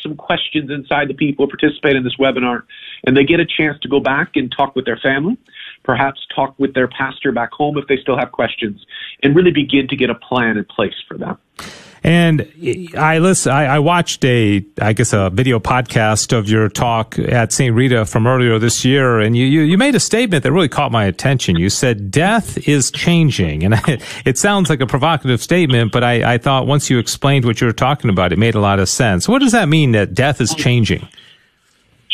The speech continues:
Speaker 1: Sure. You know, even when we talk about death today, I think oftentimes we use the word that so-and-so passed away, which is true. But when you think of medicine in the past, it was sort of people would go to sleep and they would die.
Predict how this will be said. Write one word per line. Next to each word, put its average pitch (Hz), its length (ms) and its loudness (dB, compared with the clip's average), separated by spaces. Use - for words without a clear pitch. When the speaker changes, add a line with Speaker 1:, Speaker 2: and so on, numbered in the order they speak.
Speaker 1:
Sure. 370 220 4
You 165 140 2
know, 214 140 2
even 277 340 0
when 180 120 0
we 170 100 -2
talk 170 260 -4
about 139 340 -6
death 135 160 -2
today, 156 360 -2
I 139 100 -4
think 160 180 -6
oftentimes 147 540 -6
we 135 80 -2
use 156 260 -6
the 135 60 -2
word 139 300 0
that 113 120 -6
so-and-so 151 560 0
passed - 360 -8
away, 123 540 -6
which - 180 2
is 294 120 2
true. 151 400 4
But 202 80 2
when 226 80 4
you 247 100 4
think - 140 0
of 220 100 2
medicine 185 500 -2
in 156 100 -6
the 151 60 -8
past, 170 440 -4
it 156 120 -6
was 160 160 -4
sort 170 140 -2
of 170 100 -6
people 160 280 -2
would 151 100 -2
go 143 80 0
to 127 80 -4
sleep 196 260 -2
and 131 140 -6
they 123 80 -4
would 120 180 -6
die. 147 420 -2